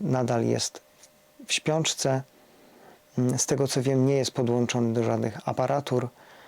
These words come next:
E, i wszyscy liczymy na to, że odzyska świadomość, wróci do zdrowia, będzie mógł nadal kontynuować to podjęte przez siebie wiele lat temu dzieło. Drodzy Państwo,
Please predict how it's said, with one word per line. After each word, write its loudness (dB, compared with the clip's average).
E, -4
i -10
wszyscy 0
liczymy 2
na 2
to, 0
że 0
odzyska 0
świadomość, 0
wróci 2
do 0
zdrowia, 0
będzie 2
mógł 4
nadal 2
kontynuować -2
to -4
podjęte 2
przez 0
siebie 0
wiele 2
lat -2
temu -2
dzieło. 0
Drodzy 2
Państwo, -2